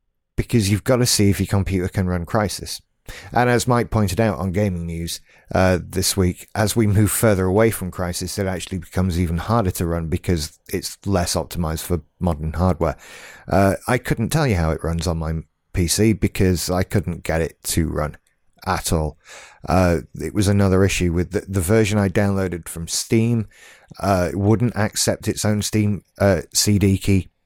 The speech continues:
that it, that I was given for it. Uh, I then tried that Steam, that, God, that C D key in the,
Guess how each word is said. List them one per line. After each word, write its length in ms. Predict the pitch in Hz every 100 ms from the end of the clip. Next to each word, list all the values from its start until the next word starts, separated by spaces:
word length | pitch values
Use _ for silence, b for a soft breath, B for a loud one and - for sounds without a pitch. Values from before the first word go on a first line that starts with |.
| _ _ _ _ _
that 280 | - 98 - -
it, 180 | 95 -
that 380 | - 71 87 90 -
I 80 | 92
was 160 | 87
given 260 | - 90 90
for 240 | - 98
it. 100 | 90 B B B B B B -
Uh, 380 | - 92 92 90 -
I 160 | - 107
then 320 | 87 117 156
tried 380 | 160 - 120 107
that 220 | 117 101
Steam, 400 | - - 131 123 101
that, 320 | 107 104 - _ _ -
God, 280 | 131 127 - - - _ _ _ _
that 200 | 113 -
C 280 | - 127 120
D 200 | 117 127
key 420 | - 82 82 95 _ _ _ _ _ -
in 640 | 107 107 104 101 101 101 -
the, 1040 | 95 107 101 101 98 98 95 98 95